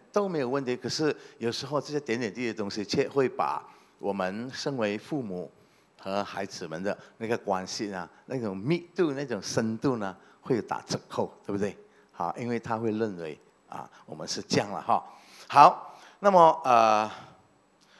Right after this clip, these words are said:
还有什么情况我们会使到儿女生气了哈，或者惹到他气，或者伤到他情感了哈？那我就想起呢，我们对孩子呢，真的是要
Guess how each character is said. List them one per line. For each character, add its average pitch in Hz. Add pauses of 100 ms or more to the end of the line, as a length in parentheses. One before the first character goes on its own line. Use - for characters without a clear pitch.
(140)
还 254
有 277
什 151
么 165
情 151
况 175
我 117
们 117
会 151
使 -
到 110
儿 104
女 110
生 98
气 104
了 87
哈， 92
或 107
者 95
惹 85
到 101
他 95
气， -
或 113
者 90
伤 104
到 107
他 104
情 -
感 -
了 -
哈？ 98 (800)
那 139
我 110
就 131
想 120
起 107
呢， 95 (1500)
我 107
们 113
对 131
孩 110
子 104
呢， 92
真 123
的 110
是 107
要 92